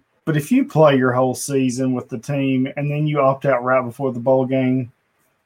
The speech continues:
I'm sorry. That's just, that's wrong. I, I, I think if you're gonna opt out because of covid issues or whatever during the season, that's fine, or even an injury or whatever, that's fine. But if you're gonna play the whole season and then wait till the last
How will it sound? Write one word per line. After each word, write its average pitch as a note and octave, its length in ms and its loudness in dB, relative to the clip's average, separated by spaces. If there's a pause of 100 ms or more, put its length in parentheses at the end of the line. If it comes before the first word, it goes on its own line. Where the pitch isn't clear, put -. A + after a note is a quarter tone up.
(680)
I'm C#3+ 340 4
sorry. A#2 500 -2 (120)
That's C#3+ 440 2
just, - 720 -6 (1120)
that's D#3 280 4
wrong. B2 400 0
I, C#3 80 0
I, C#3+ 420 2
I D#3+ 40 2
think A#2+ 320 -8
if C3+ 140 -8
you're E3 100 -4
gonna F#3 160 6
opt E3+ 320 2
out D#3+ 240 4
because D3 320 0
of B2+ 60 -10
covid D3+ 360 -2
issues C#3+ 360 -6
or C3+ 80 -4
whatever C#3+ 320 0
during C3+ 160 -4
the C3 60 -4
season, C3 340 -4
that's C3 200 -4
fine, B2+ 460 -2
or B2+ 180 -2
even C#3 320 -2
an B2+ 220 -4
injury C3+ 460 -2
or B2+ 80 -2
whatever, C#3 380 0 (120)
that's E3 220 0
fine. B2+ 300 -2
But B2+ 100 -6
if - 140 -12
you're A3+ 120 0
gonna F#3 180 4
play D3 200 4
the C3 100 0
whole C3+ 220 2
season C3 440 -2
and C3 160 0
then C3 140 -2
wait C3+ 220 2
till C3+ 140 -4
the B2+ 60 -4
last C3 460 0